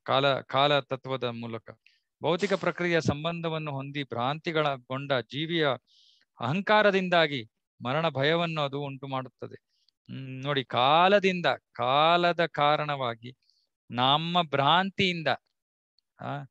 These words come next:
ಅಹಂಕಾರ, ಅಹಂಕಾರ ಅಂದ್ರೆ ನಾನು ಈ ದೇಹ ಅಂತ, ನಾನು ಈ ದೇಹ ಅಂತ ನಾನು ಯಾವಾಗ ಸಿಕ್ಕಾಕೊಂಡಿದ್ದೀನೋ ಅವಾಗ್ಲೇ ನಾವು ಕಾಲದ ಭಯಕ್ಕೆ ಒಳಗಾಗ್ತೀವಿ.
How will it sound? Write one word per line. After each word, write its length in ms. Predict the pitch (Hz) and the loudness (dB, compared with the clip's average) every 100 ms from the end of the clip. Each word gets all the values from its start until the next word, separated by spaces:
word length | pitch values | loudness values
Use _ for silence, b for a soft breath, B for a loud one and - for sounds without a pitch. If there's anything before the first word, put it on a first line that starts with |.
| _ _ - | _ _ -8
ಅಹಂಕಾರ, 580 | 123 160 180 175 165 135 | -4 -2 0 2 4 2
ಅಹಂಕಾರ 400 | 131 156 165 165 | 0 0 2 2
ಅಂದ್ರೆ 180 | 185 | 2
ನಾನು 240 | 196 180 196 | 2 0 2
ಈ 80 | 190 | 2
ದೇಹ 200 | 180 180 | 4 4
ಅಂತ, 260 | 170 143 117 - _ _ _ - | 4 0 -8 -8 _ _ _ -4
ನಾನು 380 | 123 143 185 202 | 2 4 2 2
ಈ 140 | 196 | 0
ದೇಹ 300 | 170 180 180 | 2 2 2
ಅಂತ 180 | 190 190 | 0 -4
ನಾನು 220 | 175 170 | -4 -2
ಯಾವಾಗ 200 | 156 170 | -2 -2
ಸಿಕ್ಕಾಕೊಂಡಿದ್ದೀನೋ 680 | - - 156 156 139 139 139 | -6 -4 -4 -4 -10 -6 -4
ಅವಾಗ್ಲೇ 440 | 127 151 175 185 | 0 2 2 0
ನಾವು 320 | 175 160 175 | -2 -2 -4
ಕಾಲದ 600 | 175 127 131 156 175 180 | -2 0 4 4 4 2
ಭಯಕ್ಕೆ 680 | 170 120 139 180 - 190 127 _ - | 0 0 0 0 0 0 0 _ -8
ಒಳಗಾಗ್ತೀವಿ. 640 | 127 139 139 _ 113 | -4 0 -2 _ -18